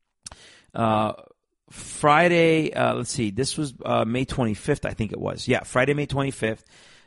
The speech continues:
Uh, Robinson is outside a courthouse in Leeds in the U K,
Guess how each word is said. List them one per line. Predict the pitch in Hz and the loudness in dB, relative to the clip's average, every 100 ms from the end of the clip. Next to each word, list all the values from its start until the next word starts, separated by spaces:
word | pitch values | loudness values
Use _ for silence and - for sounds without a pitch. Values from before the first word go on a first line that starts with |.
| - | -10
Uh, | 107 104 107 | -4 -2 2
Robinson | 127 156 180 170 147 | 4 6 4 0 0
is | 127 - | -2 0
outside | - 139 - 135 127 120 | 2 2 2 2 2 0
a | 113 | -6
courthouse | - 127 131 123 101 104 | -6 -2 -2 -2 -4 -6
in | - 113 107 | -8 -6 -4
Leeds | 107 131 143 139 - | -4 -4 -4 -8 -12
in | - 117 | -8 -6
the | 110 | -2
U | 110 107 | 0 -2
K, | - 98 110 | -2 -2 -4